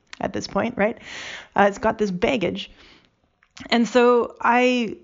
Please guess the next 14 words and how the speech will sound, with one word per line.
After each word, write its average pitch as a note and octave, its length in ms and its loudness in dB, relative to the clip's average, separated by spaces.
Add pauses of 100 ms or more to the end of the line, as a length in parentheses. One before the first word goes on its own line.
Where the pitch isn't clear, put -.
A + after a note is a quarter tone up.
knew B3 300 4
about G#3+ 380 4
that G3 220 4
legacy G3 720 0
and G3 340 0
the G3 100 0
critiques G#3 500 -2
of G3 80 -2
science F#3+ 480 -2
as F#3 100 -4
being F#3+ 280 -2
cultural F#3 600 0
and, F#3 340 -2 (480)
um, G3 600 -4